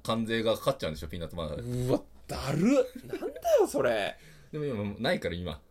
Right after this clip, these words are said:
Speaker 1: もう山崎ルヴァンだから、もう。
Speaker 2: ああ。あ、じゃあそれあれか、あの、なんだっけ、イソジンみたいなことね。
Speaker 1: は？
Speaker 2: イソジンもなんかあったじゃん、そういう。なんか、イソジンでもう使えなくなっちゃったみたいなさ。あれ今イソジンじゃないからね。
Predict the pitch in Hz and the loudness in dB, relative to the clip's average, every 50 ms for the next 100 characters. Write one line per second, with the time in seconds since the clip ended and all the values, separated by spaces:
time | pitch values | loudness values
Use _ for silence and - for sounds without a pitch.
0 | - - - - - - - 120 113 113 120 131 147 147 147 - 147 143 147 135 | -20 -18 -12 -8 -8 -6 -4 -2 0 0 2 2 0 -2 -2 -2 -2 -2 0 -2
1 | 92 78 - 78 80 82 - - - - - - - - - 110 110 107 101 98 | -2 -2 -4 -6 -6 -6 -6 -8 -12 -16 -16 -14 -14 -10 -8 -8 -8 -8 -10 -12
2 | 90 - - - - - - - - - - - - 120 135 139 135 - - 135 | -12 -14 -16 -20 -20 -20 -20 -20 -20 -20 -20 -12 -2 0 0 2 2 0 0 0
3 | 120 117 139 160 156 - 170 123 92 120 120 120 113 110 110 92 - - - - | 2 2 2 2 4 4 4 4 4 2 0 -2 -4 -4 -4 -6 -8 -10 -14 -18
4 | - - - 120 113 - 110 95 - - - - 165 - 240 208 185 170 131 120 | -16 -10 -10 -10 -8 -8 -10 -12 -12 -10 -4 -2 6 8 8 8 8 6 4 4
5 | 117 110 - - 117 110 73 - - - - - - - - - - - - - | 0 -2 -4 -6 -8 -8 -8 -8 -10 -12 -14 -18 -20 -20 -20 -20 -20 -12 -8 -8
6 | 123 - - - _ - _ - - - - - 185 - 262 208 196 160 123 123 | -8 -8 -8 -14 _ -20 _ -20 -20 -12 -6 -2 2 2 4 4 4 4 4 2
7 | 139 131 - 120 127 - 131 - 82 - - 117 107 98 107 120 - - - - | 2 0 0 -2 -2 -2 -4 -6 -6 -8 -6 -6 -4 -4 -4 -4 -6 -6 -8 -8
8 | - - - 160 202 233 190 190 156 120 123 123 123 117 - - - 160 147 143 | -6 -2 0 6 8 8 8 8 6 4 4 2 2 -2 -2 0 0 2 2 2
9 | 131 139 135 131 123 123 - - - - - - - - - - - - - - | 2 2 0 0 -2 -4 -8 -8 -12 -14 -14 -14 -14 -14 -16 -16 -18 -20 -20 -20
10 | - - - - - 202 220 190 151 151 202 208 151 139 107 120 123 123 - - | -20 -20 -10 0 2 4 6 6 6 6 6 6 4 4 2 2 0 0 0 -4
11 | - - - - | -8 -10 -14 -16